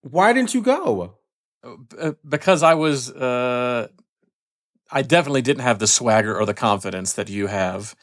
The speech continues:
Speaker 2: by myself when I was there on the trip. Um, and, uh, n-, you know, now I live nearby, so we can, we can pop up for a weekend maybe and, and try it out. I don't know.
Speaker 1: Oh my God. Fan would love that.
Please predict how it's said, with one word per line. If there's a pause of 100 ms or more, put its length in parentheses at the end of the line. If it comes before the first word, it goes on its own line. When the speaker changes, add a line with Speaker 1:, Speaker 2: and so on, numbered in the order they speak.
(120)
Speaker 2:
by
myself
when
I
was
there
on
the
trip. (560)
Um, (180)
and,
uh,
n-,
you
know,
now
I
live
nearby,
so
we
can, (320)
we
can
pop
up
for
a
weekend
maybe
and, (400)
and
try
it
out. (300)
I
don't
know. (140)
Speaker 1:
Oh (240)
my
God. (120)
Fan
would
love
that.